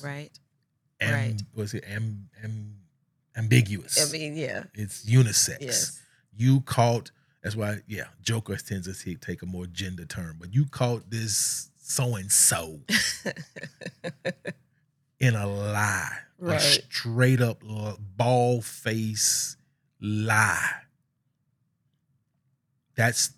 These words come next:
Speaker 2: that's what I'm talking about. Not, not I feel. I feel like you lying. Uh,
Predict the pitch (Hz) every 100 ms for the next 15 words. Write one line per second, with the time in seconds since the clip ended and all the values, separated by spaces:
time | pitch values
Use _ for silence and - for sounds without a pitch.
0 | 127 117 - 107 107 101 87 120 - 123
1 | 120 - 110 - 139 123 98 - _ -
2 | 101 - 139 135 117 123 120 110 - -
3 | _ _ - 214 214 220 220